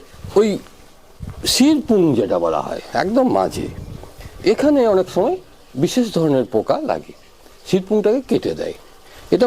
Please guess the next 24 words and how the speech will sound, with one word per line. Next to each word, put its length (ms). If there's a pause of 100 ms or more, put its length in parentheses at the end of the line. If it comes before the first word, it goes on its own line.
মাঝে 200
মাঝে 140 (120)
লক্ষ্য 340
রাখবেন, 240 (160)
খুব 140 (120)
বেশি 280
হয় 220
না, 40 (140)
তবে 140 (100)
যদি 160 (120)
হয় 200 (540)
তো 60 (340)
যে 80 (140)
কোনো 160 (140)
একটা 220 (280)
পাওয়ারফুল 460 (680)
যে 80 (200)
ওষুধ, 260 (120)
যেগুলো 260 (100)
আমরা 200 (580)
ওই 100 (220)
লেদা 280
পোকা 260 (800)
বা 160